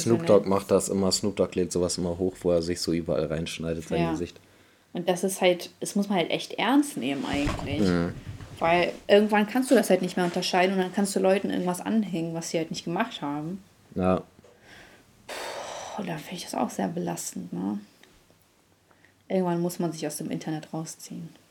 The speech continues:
Speaker 1: Mhm. Einfach, äh, irgendwo in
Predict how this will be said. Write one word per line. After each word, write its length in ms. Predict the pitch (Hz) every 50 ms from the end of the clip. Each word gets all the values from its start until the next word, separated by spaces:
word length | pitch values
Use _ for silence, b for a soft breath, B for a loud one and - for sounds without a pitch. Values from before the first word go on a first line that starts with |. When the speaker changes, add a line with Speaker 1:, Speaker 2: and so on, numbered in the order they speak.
| _ _ _ _ _ _
Speaker 1:
Mhm. 360 | 90 87 82 80 80 78 80 - - _ _ _ _ _ _ _ _ _ _ _ _ _ _ _
Einfach, 420 | - 90 87 85 - - 90 82 - - - - - -
äh, 280 | 90 85 82 80 80 80 b b b b b b b b b b b b _ _ _ _
irgendwo 540 | 98 92 92 92 90 82 80 85 87 90 87
in 60 | -